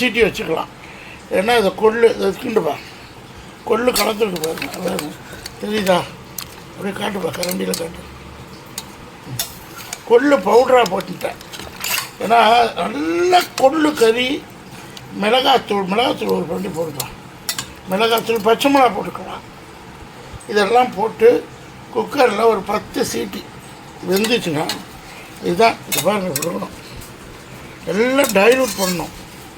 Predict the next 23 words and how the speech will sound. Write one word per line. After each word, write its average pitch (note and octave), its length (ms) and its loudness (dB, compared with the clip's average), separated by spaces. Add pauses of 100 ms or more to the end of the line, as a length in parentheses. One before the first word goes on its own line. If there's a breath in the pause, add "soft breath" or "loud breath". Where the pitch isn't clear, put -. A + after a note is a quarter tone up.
(440)
இது F3 220 0 (100)
கொ-, G#2 200 -4
இது G3+ 140 2 (640)
மட்டனில் C#4 600 4
போட்டேன் A3 380 4
கொள்ளு, G3 260 2 (1800)
அவ்வளோ B3 260 6 (120)
சூப்பராக B3+ 420 4
இருந்துச்சு F#3 380 -6
சாப்பிட. D3+ 320 0 (600)
குழம்பெல்லாம் A3+ 680 4
இல்லை, B3 140 4 (120)
டைஜஷன் B3 600 4
நல்லா F#3+ 220 2
இருந்துச்சு, F3 380 -2 (800 loud breath)
ஆ, - 20 4 (680)
மோஷன் C4 440 4
க்ளீனாக G3+ 360 2
இருந்துச்சு. F3 360 -4 (540 loud breath)
எல்லாமே D4 380 6
இந்த A3 120 2 (120)
பாடி, C4+ 320 4 (560 loud breath)
இந்த F#3+ 140 2